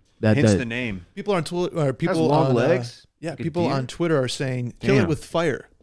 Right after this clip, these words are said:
Speaker 3: and I never wanna see this in my life.
Speaker 2: Don't kill it with fire.
Speaker 1: Yeah,
Speaker 4: Oh,
Speaker 1: maybe
Speaker 2: Just shoot it.
Speaker 1: give it a
Speaker 4: It's
Speaker 1: quick
Speaker 4: just, it's
Speaker 1: death.
Speaker 4: a small deer with the head of a, a rat, basically, is what this thing is.
Speaker 2: Yeah, the legs
Speaker 4: And it
Speaker 2: just,
Speaker 4: is quite
Speaker 2: the
Speaker 4: ugly.
Speaker 2: legs aren't proportional though. It's weird.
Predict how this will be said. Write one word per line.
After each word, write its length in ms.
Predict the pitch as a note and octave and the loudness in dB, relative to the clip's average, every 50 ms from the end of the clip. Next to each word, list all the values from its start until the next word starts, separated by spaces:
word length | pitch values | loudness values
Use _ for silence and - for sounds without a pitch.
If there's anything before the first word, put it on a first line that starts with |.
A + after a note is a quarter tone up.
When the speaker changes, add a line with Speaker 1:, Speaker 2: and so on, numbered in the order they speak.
| _ _ _ _ _ _ _ _ _ | _ _ _ _ _ _ _ _ _
Speaker 3:
and 340 | A#2+ A#2 A2+ A2+ A#2 A#2 A2+ - | -8 -6 -6 -4 -6 -6 -8 -6
I 100 | - B2 | -6 -4
never 240 | B2+ C#3 D#3+ D#3+ E3 | -2 -2 0 0 0
wanna 180 | D#3 D3+ D3 C3+ | 0 -2 -2 -4
see 200 | - - D#3 C3+ | -4 -4 -6 -4
this 220 | B2+ B2+ A#2 - | -4 -6 -6 -8
in 100 | - B2+ | -10 -10
my 140 | A#2+ A2+ A2 | -10 -8 -8
life. 320 | A2 A2 - - - - - | -10 -10 -12 -14 -16 -6 -2
Speaker 2:
Don't 200 | - F3 F#3+ D3 | 0 0 0 2
kill 180 | - C#3+ C#3 B2+ | 2 2 2 2
it 60 | A#2 | 2
with 140 | A#2 G#2+ - | -2 -4 -4
fire. 580 | - - F#2+ F#2 F#2 F#2 F#2 F#2+ F#2+ F#2+ F#2+ - - - _ _ _ _ - A2+ G#2+ F#2+ | -6 -4 -4 -2 -2 -2 -4 -4 -6 -6 -8 -12 -18 -20 _ _ _ _ -20 -20 -16 -14
Speaker 1:
Yeah, 180 | F#2 F#2+ F#2 F2 - - | -12 -12 -12 -12 -6 -2
Speaker 4:
Oh, 60 | A#2 | 2
Speaker 1:
maybe 160 | A#2 A2 G#2 | 4 6 6
Speaker 2:
Just 100 | F#2+ F#2 - | 6 4 2
shoot 280 | - - - A#2 A#2 | -2 0 0 2 2
it. 160 | G#2 F#2+ F#2 - | 2 2 2 2
Speaker 1:
give 100 | C3+ B2+ | 2 4
it 60 | A2+ | 4
a 40 | G#2 | 2
Speaker 4:
It's 60 | - | 2
Speaker 1:
quick 180 | - - G#2+ | 2 2 2
Speaker 4:
just, 120 | C3+ B2+ - | 2 2 2
it's 100 | F#2+ G2 | 2 2
Speaker 1:
death. 60 | - | 0
Speaker 4:
a 20 | - | -2
small 280 | - C#3 D3 - E3+ F3 | 0 2 2 4 2 2
deer 320 | - F2 B2+ C3+ C#3+ C#3+ | 0 0 2 2 4 4
with 140 | B2+ B2+ A#2+ | 2 0 0
the 80 | A2+ G2 | -2 -2
head 200 | F2 A#2 B2 B2 | 0 0 0 0
of 80 | G#2+ G2+ | 0 0
a, 120 | F#2+ E2 - - | -2 -4 -6 -8
a 80 | G2+ | -10
rat, 440 | F2 D2+ D#2+ F2+ D#2+ - - - - - | -10 -8 -8 -8 -8 -10 -12 -18 -18 -14
basically, 520 | F2 E2+ D#2+ - D2+ - - A#1+ - - _ _ _ _ _ _ _ _ _ _ _ _ _ _ - | -14 -14 -12 -14 -16 -16 -16 -18 -18 -20 _ _ _ _ _ _ _ _ _ _ _ _ _ _ -16
is 80 | F2 E2 | -12 -12
what 140 | F2+ - | -12 -12
this 140 | - E2+ - | -12 -14 -14
thing 200 | - F2 E2 D#2 D#2 | -12 -12 -12 -12 -14
is. 160 | D2 C#2 C#3 | -14 -6 0
Speaker 2:
Yeah, 160 | C#3 D3+ D#3+ | 2 4 4
the 140 | C#3+ C3+ B2+ | 4 4 2
legs 400 | A#2+ B2 C3+ D3 E3 F3+ D#3+ A2+ | 2 2 4 4 4 4 4 2
Speaker 4:
And 80 | A#2+ | 0
it 20 | B2 | 0
Speaker 2:
just, 140 | A#2 A2 - | 0 -2 -4
Speaker 4:
is 40 | |
quite 260 | - - C3 C3+ C3 A#2 | -4 -2 0 2 2 2
Speaker 2:
the 60 | C3 | 4
Speaker 4:
ugly. 100 | B2+ B2+ | 4 4
Speaker 2:
legs 260 | C3+ D3+ F3 G3 E3+ | 4 4 4 4 4
aren't 160 | G#3 G3+ F3 - | 4 4 4 2
proportional 680 | - C3+ - - - B2 B2+ A#2+ - A#2 G2+ F2+ F2+ | 0 0 2 2 4 4 4 2 0 -2 -4 -4 -4
though. 120 | F#2 F#2 | -4 -6
It's 200 | F2 E2+ - - | -6 -6 -8 -6
weird. 440 | G2+ G#2+ A2 A2 G2+ F2+ F2+ F2 F#2+ | -4 -2 -2 0 -2 -2 -4 -8 -12